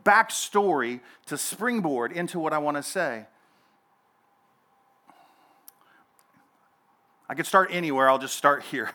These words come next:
<laughs> Jesus lived with his disciples for a few years. Right? I won't give you his birth in Bethlehem, Merry Christmas. But, right? So Jesus is with his disciples, he's teaching them about the,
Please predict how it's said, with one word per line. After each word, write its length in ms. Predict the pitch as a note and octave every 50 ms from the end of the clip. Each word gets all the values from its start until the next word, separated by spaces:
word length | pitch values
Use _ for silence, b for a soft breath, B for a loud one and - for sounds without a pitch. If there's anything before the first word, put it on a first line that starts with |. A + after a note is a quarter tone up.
| - - -
<laughs> 160 | - - -
Jesus 760 | C#3 C3 B2+ C#3 G3+ B3+ C4 C4+ B3 C4 C#4 B3+ C4 - -
lived 480 | G3+ F3 E3 F3 G3 G#3 A3 A3+ G3+ E3+
with 320 | E3 F3+ F#3+ G3 F#3+ - - B B B
his 280 | B F3 F3+ F3 C#3+ C3+
disciples 640 | A#2 D3+ D#3 - F#3+ F3 E3+ D#3+ - C#3+ C3 B2
for 180 | - - D3 C#3
a 60 | C3+
few 240 | - - F#3 F#3+ F3+
years. 540 | E3 D#3 D#3 C#3+ B2+ - - - - - _ _ _ _ -
Right? 100 | B2+ C3
I 40 | C#3 D3
won't 180 | D3+ D#3 C#3+
give 140 | C3+ D3 C#3+
you 100 | D#3 C#3
his 100 | C#3+ B2
birth 280 | G#2+ B2+ C3 C3 - D3
in 80 | A#2+
Bethlehem, 420 | G#2+ C#3 C#3 C3+ C3 B2+ C3 B2+ A#2
Merry 180 | A#2+ A#2+ A#2
Christmas. 380 | - - A2+ - - - - - B B B B B B
But, 140 | - D#3 F#3
right? 300 | F3+ E3 F3+ G#3+ A#3 - B B B
So 220 | - - G3 F3
Jesus 480 | C#3+ C#3 F3 G#3+ B3 A3+ C4 A#3+ - F3
is 80 | E3
with 180 | D#3+ G3+ A3 G#3+
his 140 | A#3+ A3 F#3
disciples, 480 | G3+ F3+ F3+ F#3 F3 E3+ E3+ E3+ C#3+
he's 180 | C#3 D#3+ G3 -
teaching 380 | - - D4+ A3 - B3 A3+ G#3
them 160 | G#3 G#3 G#3
about 300 | G3 F#3 F#3+ F3+ F3+ E3+
the, 120 | D3 C#3+